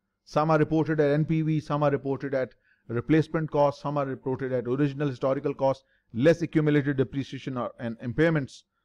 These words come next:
So this is the limitation. That makes C to be the correct option.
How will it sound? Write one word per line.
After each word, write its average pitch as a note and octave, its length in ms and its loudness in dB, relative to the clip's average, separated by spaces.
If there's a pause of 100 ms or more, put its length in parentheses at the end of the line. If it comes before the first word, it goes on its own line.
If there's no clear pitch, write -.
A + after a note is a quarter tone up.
(120)
So C3 100 -8
this E3 220 -4
is D#3 260 -4
the C#3 140 0
limitation. C#3+ 600 0 (1400)
That D3+ 180 2
makes D#3 200 -4
C E3+ 220 -8
to C#3+ 120 -6
be C#3 80 0
the C3 80 -6
correct A#2+ 300 -6
option. - 300 -12